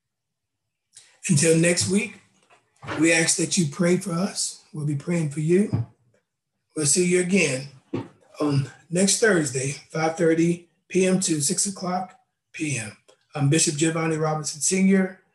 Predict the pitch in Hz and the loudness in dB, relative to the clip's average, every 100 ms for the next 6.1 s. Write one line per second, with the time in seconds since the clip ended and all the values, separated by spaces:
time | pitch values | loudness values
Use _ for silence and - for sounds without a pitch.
0 | _ _ 143 139 196 190 170 208 190 185 | _ _ -4 0 2 2 0 0 0 0
1 | 185 170 - 156 147 143 143 160 160 165 | -2 -6 -8 -6 -4 -2 -2 -2 -4 -4
2 | 170 - 170 170 - _ _ _ - 165 | -4 -4 -4 -6 -8 _ _ _ -2 0
3 | 170 156 139 202 202 196 - - 160 147 | 2 0 0 2 2 2 -4 -6 -8 -4
4 | 143 143 180 - 185 - 160 180 180 151 | -4 0 -2 -2 -4 -4 -4 -2 -2 -4
5 | 139 151 135 - - 175 170 202 214 156 | -8 -8 -4 -4 -2 -2 -4 -4 -4 -4
6 | 113 | -6